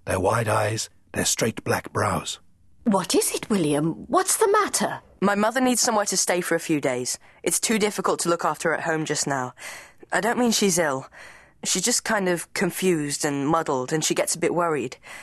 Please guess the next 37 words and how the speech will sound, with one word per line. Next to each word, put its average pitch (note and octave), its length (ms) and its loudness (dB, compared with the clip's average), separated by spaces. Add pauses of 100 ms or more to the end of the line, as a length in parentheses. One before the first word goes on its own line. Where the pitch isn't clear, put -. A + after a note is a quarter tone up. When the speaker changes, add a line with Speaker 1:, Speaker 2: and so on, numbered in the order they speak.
(400)
Speaker 3:
She - 160 2
won't A#3 160 2
be A#3 140 2
hard G#3+ 140 2
to F#3 80 -4
look F3 160 0
after. D#3 360 0
She - 140 -2
just F#3+ 200 0
needs G3 180 2
someone F#3 280 0
to F3+ 100 -4
be F3 100 0
kind F3+ 420 -2
to E3+ 120 -2
her, A#2 160 -4 (480)
and F#3+ 140 2
I G3+ 80 0
think F3 240 -2
you F3 80 -2
could E3+ 160 -2
do E3 140 2
that D3 160 -2
quite D#3 220 -4
easily, D#3 300 0
probably." B2 540 -8 (760)
Speaker 1:
The B2 120 0
woman G#3 260 4
was D#3 140 2
looking D#3 240 2
at C3+ 180 0
her C3 60 2
son G2+ 320 0
without A#2 320 2
seeming A#2+ 300 2
to A2+ 120 0
understand, A2 600 0